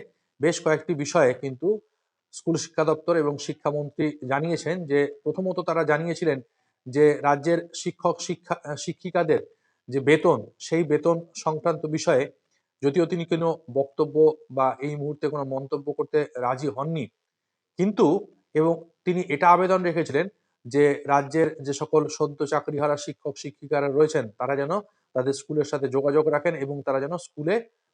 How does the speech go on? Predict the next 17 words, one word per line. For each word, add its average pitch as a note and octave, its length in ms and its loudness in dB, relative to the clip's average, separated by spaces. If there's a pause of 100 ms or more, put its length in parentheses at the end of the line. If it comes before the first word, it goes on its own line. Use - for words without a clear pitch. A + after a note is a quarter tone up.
(140)
যোগদান D#3 340 4
করেন D3 260 2 (100)
বা C3+ 120 2
স্কুলে C#3+ 380 -2
যান। D#3 220 6 (560)
কিন্তু F#3+ 180 0 (120)
এক্ষেত্রে F#3+ 420 4 (600)
যদি F3+ 280 4
কোনো F3+ 260 -2 (160)
শিক্ষক - 480 -2 (260)
বা C#3 120 2 (120)
শিক্ষিকা F3+ 520 -2 (440)
স্কুলে F3+ 380 0 (280)
যায় D3 360 4 (580)
তাহলে D3+ 360 6 (340)
বা C#3+ 420 6 (320)
তাদের D3+ 260 6